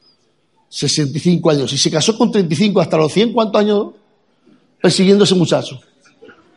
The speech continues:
Sesenta y cinco años. Y ahora Dios me lo pide. Es que lo que tú valoras, lo que a ti te cuesta, a Dios le gusta que se lo entregue.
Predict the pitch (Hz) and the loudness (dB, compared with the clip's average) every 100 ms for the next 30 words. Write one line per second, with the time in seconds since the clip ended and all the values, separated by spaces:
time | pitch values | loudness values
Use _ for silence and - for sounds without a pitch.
0 | _ _ _ _ _ _ _ - - _ | _ _ _ _ _ _ _ -20 -20 _
1 | _ _ _ _ _ _ _ _ _ - | _ _ _ _ _ _ _ _ _ -10
2 | - 147 160 147 143 135 156 208 208 190 | -4 0 2 0 -2 -6 -4 -2 2 2
3 | 190 170 - _ _ _ _ _ _ _ | 2 -4 -10 _ _ _ _ _ _ _
4 | _ 151 180 214 214 233 220 196 220 185 | _ 0 2 4 4 6 4 4 2 2
5 | 131 - _ _ _ _ _ _ _ - | -2 -6 _ _ _ _ _ _ _ -6
6 | 156 - 175 147 135 - - 165 190 143 | -4 2 4 4 0 -4 -4 0 2 2
7 | 156 151 120 - - - - - - 147 | 4 4 2 -6 -12 -20 -18 -16 -2 2
8 | 151 143 113 151 - 180 - 160 - - | 2 0 -6 -10 -6 -6 0 0 0 -6
9 | - - - - - - 120 113 127 131 | -10 -8 -12 -16 -18 -10 -8 -2 0 0
10 | 123 135 - 113 120 - 113 104 113 98 | 0 -4 -6 -8 -6 -6 -8 -12 -12 -10
11 | 92 - | -12 -16